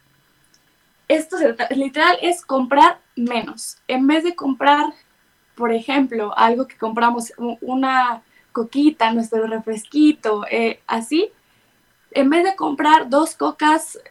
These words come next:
chiquitas, una para ti y una para mí, vamos a comprar una grande y la compartimos, ¿no?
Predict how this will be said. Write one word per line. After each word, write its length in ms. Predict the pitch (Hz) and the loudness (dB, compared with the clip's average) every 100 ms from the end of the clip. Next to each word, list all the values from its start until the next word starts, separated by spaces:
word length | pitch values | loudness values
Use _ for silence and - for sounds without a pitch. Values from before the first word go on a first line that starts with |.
| - | -10
chiquitas, 680 | - 233 269 233 196 - - 269 | -8 -2 -2 -2 -12 -12 -16 -8
una 260 | 262 269 262 | -4 -2 -2
para 220 | 214 202 | -4 -4
ti 200 | - 359 403 | 2 2 2
y 100 | 254 | -2
una 220 | 254 233 | -4 -4
para 240 | 226 196 196 | -4 -6 -8
mí, 120 | - _ _ _ _ _ - | -10 _ _ _ _ _ -2
vamos 240 | 277 339 | 0 2
a 100 | 339 | 0
comprar 380 | - 247 269 269 | -2 0 4 4
una 260 | 302 302 339 | 2 0 0
grande 440 | 302 285 294 349 - | 0 2 2 0 -2
y 80 | 247 | -4
la 160 | 233 | -4
compartimos, 760 | 233 226 226 - 349 370 233 220 | -2 -4 -2 -2 -2 -2 -4 -4
¿no? 180 | 302 | -6